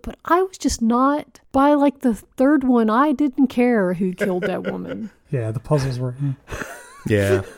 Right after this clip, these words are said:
Speaker 3: You know, and then sometimes you'll get stuff like the Mysterious Package Company, who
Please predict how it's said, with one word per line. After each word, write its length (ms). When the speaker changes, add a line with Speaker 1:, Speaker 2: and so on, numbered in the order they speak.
Speaker 3:
You 120
know, 140
and 140
then 140
sometimes 400
you'll 80
get 160
stuff 300
like 280
the 180
Mysterious 400
Package 440
Company, 460
who 380